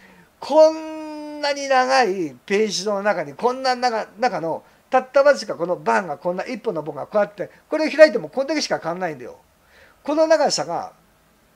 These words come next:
この長さが、こ-、ね、こうなるかこうなるか、この違いで何にも変わんないんだよ、ほとんど。見てる人にとったら、しっかりバーってやるね。で、これが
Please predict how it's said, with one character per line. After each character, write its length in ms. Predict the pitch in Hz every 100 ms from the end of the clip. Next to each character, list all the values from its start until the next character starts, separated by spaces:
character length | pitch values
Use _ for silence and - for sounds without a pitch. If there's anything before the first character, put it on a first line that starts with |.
| _
こ 100 | 269
の 120 | 302
長 200 | 302 277
さ 140 | 196 147
が、 240 | 151 101 _ _ _ _
こ-、 200 | - 254 - 214 _ -
ね、 200 | 262 - _ _ _ _ _ _ _
こ 120 | - 294
う 40 |
な 80 | 294
る 100 | 208
か 120 | 202
こ 160 | - 202
う 40 |
な 80 | 202
る 80 | 160
か、 200 | 104 - _
こ 80 | 233
の 60 | 262
違 320 | - 240 233
い 40 | 214
で 260 | 202 - _ _ _ _
何 240 | 185 247 269
に 100 | 262
も 360 | 254 143 - _ _ _ -
変 80 | 226
わ 100 | 294
ん 40 |
な 100 | 311
い 60 | 202
ん 20 |
だ 60 |
よ、 80 | 139
ほ 100 | 156
と 140 | 180 160
ん 60 |
ど。 120 | 127
見 140 | 170 220
て 60 |
る 60 | 185
人 120 | 165
に 60 | 127
と 80 | 156
っ 40 |
た 80 | 135
ら、 120 | 113
し 60 | -
っ 40 |
か 60 | 185
り 60 |
バ 300 | 151 165 160
ー 40 | 156
っ 20 |
て 80 | 147
や 60 |
る 60 | 123
ね。 40 | - _ _ -
で、 420 | 208 294 220 - _ _ _ -
こ 140 | 269
れ 140 | 277 254
が 260 | 220 -